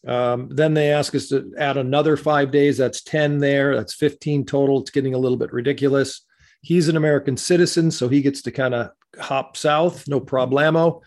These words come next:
where Dowling and DiGiuseppe don't have that, uh, opportunity, so they have to sit,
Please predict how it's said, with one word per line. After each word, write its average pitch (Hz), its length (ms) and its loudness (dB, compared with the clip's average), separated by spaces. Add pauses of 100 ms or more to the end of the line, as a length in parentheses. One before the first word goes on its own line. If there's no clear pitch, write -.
(360)
where 135 360 2
Dowling 139 500 2
and 127 160 -4
DiGiuseppe 131 640 0
don't 131 200 0
have 127 240 -2
that, 127 220 0 (120)
uh, 120 140 -2 (100)
opportunity, 127 600 -4
so - 160 -2
they 120 160 4
have 123 180 -2
to 113 80 -8
sit, 131 420 -2